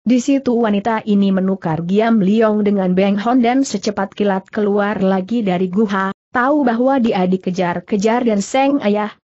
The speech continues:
Beng Tan, pasti mencari-cari dirinya membantu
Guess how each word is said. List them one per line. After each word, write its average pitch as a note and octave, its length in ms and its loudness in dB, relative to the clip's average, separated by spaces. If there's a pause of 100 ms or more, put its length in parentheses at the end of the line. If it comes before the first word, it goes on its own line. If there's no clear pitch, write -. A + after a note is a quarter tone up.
(140)
Beng C#4 320 0
Tan, G#3+ 320 -2 (240)
pasti A#3+ 480 0
mencari-cari A3 880 0
dirinya A#3+ 580 2
membantu G3 560 2